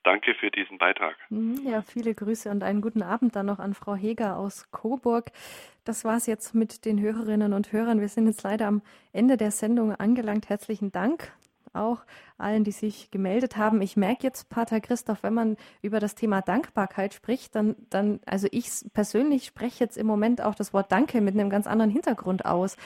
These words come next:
Speaker 1: Mhm.
Speaker 2: weil man hat ja schon so im Alltag, äh, f-, f-, wahrscheinlich Erziehung und dann, Sie haben ja gesagt, äh, Christen denken da noch mal anders als der Rest. Ähm, Danke sagt man ja mal schnell, aber man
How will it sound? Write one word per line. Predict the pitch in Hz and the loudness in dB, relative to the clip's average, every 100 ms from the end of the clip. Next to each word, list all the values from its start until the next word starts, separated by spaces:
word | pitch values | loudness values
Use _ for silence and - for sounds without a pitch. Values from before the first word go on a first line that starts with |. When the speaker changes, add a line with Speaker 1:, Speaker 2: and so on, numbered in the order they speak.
| - | -10
Speaker 1:
Mhm. | 185 165 196 | -6 -6 -2
Speaker 2:
weil | 202 214 | 2 4
man | 208 202 | 4 2
hat | 220 | 0
ja | 233 | 0
schon | - 247 | 2 2
so | 262 | 2
im | 233 | 2
Alltag, | 175 226 247 240 - - - _ | 2 0 2 0 -2 -16 -20 _
äh, | - - | -20 -10
f-, | 226 - - | -10 -10 -18
f-, | - - - - | -20 -20 -12 -8
wahrscheinlich | 175 190 202 - | -4 0 0 -2
Erziehung | 180 - 254 302 240 | -8 -2 2 6 6
und | 202 196 | 4 2
dann, | 208 | 0
Sie | 214 | 2
haben | 208 | 2
ja | 202 | 2
gesagt, | 202 - 214 - | 2 -2 -6 -6
äh, | - | -8
Christen | 196 220 226 - 208 | -4 -4 -4 -2 -2
denken | 190 240 240 | 2 4 6
da | 202 | 6
noch | 196 208 | 4 2
mal | 202 185 | 0 2
anders | 196 240 226 | 4 4 2
als | 202 196 - _ - - _ _ - | -2 -4 -10 _ -20 -20 _ _ -6
der | 180 | -2
Rest. | 196 247 - - - - _ | 0 -2 -4 -12 -20 -20 _
Ähm, | 196 190 | -2 0
Danke | 170 - 240 | 4 4 4
sagt | - 226 220 | 0 0 2
man | 180 | 2
ja | 175 | 0
mal | 175 | -2
schnell, | 180 196 202 185 | -2 2 4 4
aber | - 180 | 2 0
man | 175 175 | -2 -2